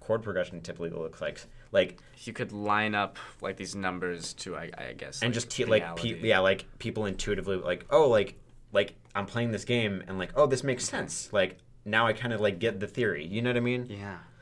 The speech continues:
Speaker 1: Um, there are a lot of
Speaker 2: I
Speaker 1: possibilities with it, I think.
Speaker 2: I have no idea how you'll figure that out.
Speaker 1: Yeah. Oh, no.
Speaker 2: Yeah.
Speaker 1: It'll be, it'll be so
Speaker 2: <laughs> It
Speaker 1: fucking
Speaker 2: sounds like a
Speaker 1: hard.
Speaker 2: big, big, big challenge.
Speaker 1: Yeah. It's
Speaker 2: Big
Speaker 1: like,
Speaker 2: challenge.
Speaker 1: and these are just ideas, right?
Speaker 2: Uh-huh.
Speaker 1: Um,
Speaker 2: Uh-huh.
Speaker 1: part of the whole,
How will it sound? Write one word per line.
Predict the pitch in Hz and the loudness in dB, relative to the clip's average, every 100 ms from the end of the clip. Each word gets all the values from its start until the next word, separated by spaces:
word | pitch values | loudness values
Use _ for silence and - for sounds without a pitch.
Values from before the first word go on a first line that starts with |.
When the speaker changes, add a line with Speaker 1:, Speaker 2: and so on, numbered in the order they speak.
| - - - 113 | -20 -20 -8 0
Speaker 1:
Um, | 110 98 98 | 2 4 8
there | 139 | 10
are | |
a | |
lot | 143 151 | 12 8
of | |
Speaker 2:
I | 143 | 6
Speaker 1:
possibilities | 139 - 104 113 107 78 71 - - | 0 0 2 2 2 -2 -8 -14 -8
with | 95 90 | -4 -2
it, | 80 | -2
I | 78 | -4
think. | 85 71 80 | -6 -10 -8
Speaker 2:
I | 107 | -8
have | 95 | -6
no | 98 98 | -4 -2
idea | 95 95 | -2 -4
how | 95 92 | -6 -6
you'll | 87 82 85 82 - | -8 -10 -14 -16 -20
figure | - 101 87 | -12 -10 -8
that | 82 82 | -10 -10
out. | 85 82 - _ - | -10 -10 -14 _ -12
Speaker 1:
Yeah. | 101 113 90 | 2 4 8
Oh, | 131 | 10
no. | 139 123 | 12 12
Speaker 2:
Yeah. | 135 | 12
Speaker 1:
It'll | 135 135 214 | 12 12 12
be, | 208 | 12
it'll | 160 | 12
be | 131 | 10
so | 120 151 | 8 10
Speaker 2:
<laughs> | |
It | |
Speaker 1:
fucking | 120 127 | 12 10
Speaker 2:
sounds | 143 | 10
like | 131 | 8
a | 127 | 6
Speaker 1:
hard. | 117 | 6
Speaker 2:
big, | 127 110 | 4 4
big, | 117 107 | 0 0
big | 107 101 | 0 -2
challenge. | - 98 92 87 87 - - | -2 -4 -4 -8 -12 -12 2
Speaker 1:
Yeah. | 117 87 - | 4 4 4
It's | 127 - | 2 2
Speaker 2:
Big | 156 | 10
Speaker 1:
like, | 135 | 10
Speaker 2:
challenge. | 104 90 85 82 | 10 -2 -8 -2
Speaker 1:
and | 123 | 0
these | 143 | 0
are | 143 | 0
just | 147 - | 0 6
ideas, | 117 101 98 76 - - | 6 6 0 0 -8 0
right? | 98 98 - - | 4 4 0 -8
Speaker 2:
Uh-huh. | 120 104 | -2 0
Speaker 1:
Um, | 95 82 80 - - - - | 0 -2 -10 -20 -20 -20 -14
Speaker 2:
Uh-huh. | 101 92 90 | -10 -8 -4
Speaker 1:
part | - 110 | 2 2
of | 107 | 2
the | 95 | 0
whole, | 101 95 95 | 0 0 -2